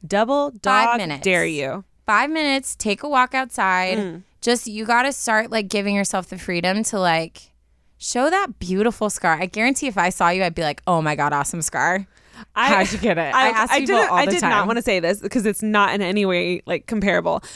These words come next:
Speaker 1: but I had, <laughs> I had a mole removed
Speaker 2: Oh
Speaker 1: from
Speaker 2: my
Speaker 1: my,
Speaker 2: God,
Speaker 1: <laughs> from my
Speaker 2: Ashley.
Speaker 1: knee, from
Speaker 2: Yeah.
Speaker 1: my knee
Speaker 2: Yeah.
Speaker 1: when I was in fourth grade.
Speaker 2: Yeah.
Speaker 1: And I was so embarrassed of this scar because it ended up being a lot bigger than
Speaker 2: Yeah.
Speaker 1: I was told it was supposed to be. It was just
Speaker 2: Yeah.
Speaker 1: supposed to be, like,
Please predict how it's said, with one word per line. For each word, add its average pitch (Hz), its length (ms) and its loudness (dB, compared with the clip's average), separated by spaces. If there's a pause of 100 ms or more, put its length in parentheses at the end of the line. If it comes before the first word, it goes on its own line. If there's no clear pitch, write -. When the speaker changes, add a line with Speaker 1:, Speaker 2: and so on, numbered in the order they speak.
(120)
Speaker 1:
but 240 160 0
I 311 100 0
had, 466 300 0 (600)
<laughs> 807 320 0
I - 60 0
had 440 200 0
a 302 40 0
mole 190 480 0
removed 277 400 2
Speaker 2:
Oh 339 100 4
Speaker 1:
from - 40 -4
Speaker 2:
my 359 40 0
Speaker 1:
my, 349 320 2
Speaker 2:
God, 311 200 2
Speaker 1:
<laughs> - 380 0
from 294 220 2
my 294 120 2
Speaker 2:
Ashley. 285 160 0
Speaker 1:
knee, 233 380 0 (320)
from 285 160 2
Speaker 2:
Yeah. 226 140 4
Speaker 1:
my 285 180 2
knee 277 260 -2
Speaker 2:
Yeah. 254 140 2
Speaker 1:
when 254 120 2
I 226 120 4
was 233 120 -6
in 233 100 -6
fourth 226 340 0
grade. 185 380 -2
Speaker 2:
Yeah. 247 340 0
Speaker 1:
And 320 300 2 (100)
I 247 440 0
was 254 200 -2
so 208 360 2
embarrassed 202 720 0
of 202 180 0
this 208 160 0
scar 196 260 0
because 208 380 -2
it 226 160 0
ended 294 240 0
up 349 100 -2
being 233 180 0
a 208 60 2
lot 190 280 0
bigger 185 300 2
than 185 280 -6 (220)
Speaker 2:
Yeah. 220 200 2
Speaker 1:
I 208 80 4
was 185 160 -2
told 185 380 0
it 214 60 4
was 254 120 0
supposed 277 360 0
to 269 80 -4
be. 269 260 0
It 220 120 2
was 220 140 0
just 233 140 2
Speaker 2:
Yeah. - 20 -8
Speaker 1:
supposed 240 280 0
to 233 60 -8
be, 220 220 -2
like, 202 320 0